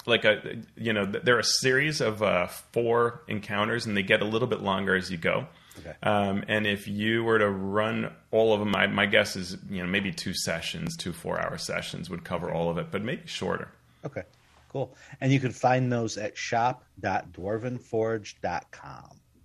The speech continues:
Speaker 2: or click the link in our show notes. Uh, there's also a free Dark Sun adventure. We talked last week about, uh, athos dot org putting out some material, and they have now released Tim Brown's original A D and D adventure,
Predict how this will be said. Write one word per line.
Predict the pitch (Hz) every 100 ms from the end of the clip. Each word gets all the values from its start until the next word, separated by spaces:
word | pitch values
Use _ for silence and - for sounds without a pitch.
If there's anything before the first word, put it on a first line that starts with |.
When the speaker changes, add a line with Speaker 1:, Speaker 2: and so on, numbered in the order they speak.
| _ _ _ _ - -
Speaker 2:
or | 160 175 151 - _ _ -
click | 107 -
the | 98
link | 98 98
in |
our | 98 -
show | - 78
notes. | 78 82 - _ _ _ _ _ _ _ _ _ -
Uh, | 120 123 -
there's | 127 127
also | 180 -
a | 196
free | - - 185
Dark | 135 127 147 113
Sun | - 143
adventure. | 107 92 90 - 90
We | 87
talked | 104 135 139 120
last | 117 120 -
week | 107 98
about, | 92 98 95 95 - _
uh, | 104 98
athos | - 107 98 - 82
dot | - 101 -
org | 107 101 95 -
putting | 107 95 92
out | 95 -
some | - 87
material, | 87 - 101 120 143 - - - _
and | 104
they | 107
have | 107 101 101
now | 104 104
released | 104 101 104 98 - -
Tim | - 120 104
Brown's | 101 101 104 101 92
original | 90 120 113 117 110
A | 123 120
D | 117 123 139
and | 151
D | 185
adventure, | 165 101 98 - 117